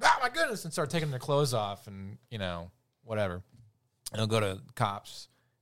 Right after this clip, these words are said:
and say, like, whisper something, and they'll turn their guns where he wants them, wants them to,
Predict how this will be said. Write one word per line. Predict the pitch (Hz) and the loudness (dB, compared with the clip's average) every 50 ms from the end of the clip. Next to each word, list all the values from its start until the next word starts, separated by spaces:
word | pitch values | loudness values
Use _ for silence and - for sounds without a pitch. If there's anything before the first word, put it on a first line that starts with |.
| _ - | _ -10
and | 98 95 | -6 -4
say, | - - 104 98 92 90 90 95 | -2 -2 -2 -2 -2 -4 -6 -8
like, | 92 92 87 87 87 - - _ _ _ 123 | -8 -8 -8 -8 -10 -14 -20 _ _ _ -8
whisper | 117 113 110 - 113 104 | -4 -4 -4 -2 -2 -2
something, | - - 101 98 92 - 95 | 0 0 0 -2 -2 -4 -6
and | 92 92 | -6 -6
they'll | 90 90 - - | -6 -8 -10 -10
turn | - 117 104 | -8 -8 -6
their | 95 92 | -6 -6
guns | 90 95 92 92 92 95 104 - _ _ _ _ _ - | -6 -6 -6 -6 -8 -10 -12 -14 _ _ _ _ _ -10
where | 107 101 | -8 -6
he | 95 104 101 | -6 -6 -6
wants | 92 87 85 85 - | -8 -8 -12 -14 -14
them, | 92 87 - _ _ - | -16 -18 -18 _ _ -10
wants | 98 98 95 - | -8 -8 -8 -8
them | 92 87 | -8 -8
to, | - 95 85 85 87 | -8 -8 -8 -8 -10